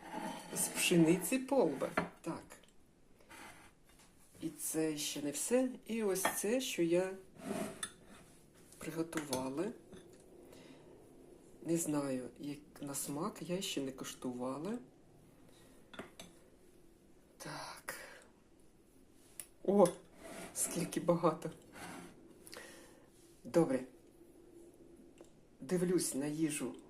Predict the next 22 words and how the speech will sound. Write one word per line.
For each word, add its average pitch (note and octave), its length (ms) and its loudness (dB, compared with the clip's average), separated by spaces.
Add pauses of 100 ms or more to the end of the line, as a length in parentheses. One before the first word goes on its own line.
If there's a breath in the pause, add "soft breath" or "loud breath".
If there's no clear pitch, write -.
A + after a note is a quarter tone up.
(460)
дві D3 280 -6
хвилини. D3 640 -2 (200)
Дякую B2 680 -4 (1300 loud breath)
за G#3+ 200 -6
їжу. D#3+ 540 -2 (2750 loud breath)
Навіщо E3 520 6
це - 160 -2
я C3+ 140 4
роблю? C3+ 280 0
Я C3 520 2
скидаю C3+ 640 0
в - 180 -8
опису, F3+ 580 -2 (760)
як C#3 220 0
Садгуру C3 440 0
розповідає, A#2+ 720 -4 (220)
а - 80 -6
я G#3+ 220 0
буду E3+ 520 -6 (240)
робити. - 380 -6 (100)
Ставлю B2+ 480 -4
таймер F3+ 480 0